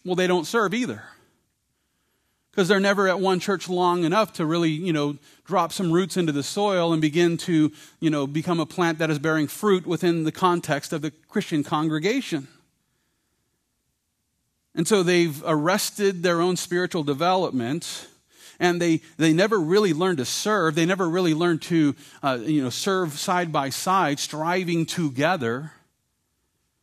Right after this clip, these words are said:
And as a result, what they're also doing is they're failing to benefit from the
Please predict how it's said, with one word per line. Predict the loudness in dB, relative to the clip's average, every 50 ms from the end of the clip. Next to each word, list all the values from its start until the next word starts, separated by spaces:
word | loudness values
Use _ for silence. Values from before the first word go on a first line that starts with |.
| _ _ _ _ _ _ _ _ _ _ _ _ _ _ _ _ _ _ _ _ _ _ _ _ _ -2
And | 0 2
as | 2 2 2 2
a | 0
result, | 0 0 0 0 0 0 0 -2
what | -4 -4 -2
they're | 0 0 0
also | 0 0 -2 -2 -2 -4 -4
doing | -2 -2 -2 0 0 0 0 0 0
is | 0 -2 -2
they're | 0 -2 -2
failing | -2 -2 -4 0 2 2 2 2 2 0
to | 0 0
benefit | 0 0 0 0 0 0 -2 -2 -2
from | -4 -4 -2 0 2 2 0 2
the | 2 0 0 -2